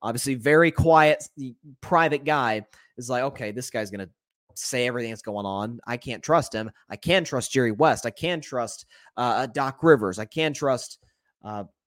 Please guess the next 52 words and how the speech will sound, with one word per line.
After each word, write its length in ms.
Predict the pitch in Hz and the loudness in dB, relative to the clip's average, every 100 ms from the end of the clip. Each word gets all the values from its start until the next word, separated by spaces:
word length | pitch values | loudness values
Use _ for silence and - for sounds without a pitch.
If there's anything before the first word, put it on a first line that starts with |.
| _ - | _ -14
what's 240 | 120 - | -14 -8
the 80 | 110 | -8
owner's 240 | 98 92 | -6 -8
name? 240 | 87 78 69 _ _ _ _ _ 107 | -10 -14 -16 _ _ _ _ _ -16
I 40 | |
forget 260 | 113 104 110 | -12 -8 -4
it. 40 | |
Uh, 120 | 123 | -4
Steve 280 | - 190 165 | -2 0 4
Ballmer. 440 | 165 165 98 78 - _ _ _ _ _ _ _ _ _ _ _ _ _ _ _ _ - | 8 8 6 -2 -8 _ _ _ _ _ _ _ _ _ _ _ _ _ _ _ _ 4
Probably 220 | 147 139 | 6 6
can't 200 | 135 135 | 2 -4
trust 400 | - 123 - 117 | -4 -6 -6 -12
the 80 | 110 | -12
pe-, 200 | - 123 | -8 -10
people 340 | - 120 110 | -8 -6 -4
in 60 | 110 | -2
L 120 | 104 | 0
A 80 | 107 | -2
to 60 | 101 | -2
keep 240 | 107 - | -10 -8
things 180 | 104 - | -10 -8
quiet 320 | 117 104 101 | -2 0 0
when 120 | 98 | -4
I 100 | 98 | -4
want 300 | 95 143 131 | 0 0 0
them 100 | 95 | -4
to 60 | 82 | -6
be 80 | 90 | -8
quiet." 360 | 92 78 64 - _ _ - _ _ | -6 -8 -8 -14 _ _ -20 _ _
So, 540 | - 147 127 117 107 _ _ _ _ _ _ _ _ _ - | 0 6 6 6 0 _ _ _ _ _ _ _ _ _ 0
but 80 | |
there 80 | 156 | 6
was 100 | 165 | 6
that 200 | 147 127 | 4 2
long 280 | 151 151 131 | 2 2 4
wait, 480 | 175 196 127 - - _ _ _ _ _ _ _ _ - | 6 6 2 -10 -12 _ _ _ _ _ _ _ _ -6
and 100 | 147 | -2
we're 100 | 147 | 0
like, 220 | 127 123 | 0 -2
"Okay, 240 | 143 139 98 | -6 -8 -6
who's 240 | 143 170 | -4 -6
Kawhi 320 | - 143 123 | -6 -6 -4
gonna 140 | 110 107 | -6 -12
team 200 | 120 107 | -12 -10
up 160 | 95 | -10
with? 160 | 95 95 | -10 -10
If 80 | 117 | -8
he 80 | 135 | 2
leaves 280 | 202 233 | 4 6
the 100 | 226 | 8
Raptors, 600 | 220 180 135 139 143 - | 10 8 6 -2 -6 -8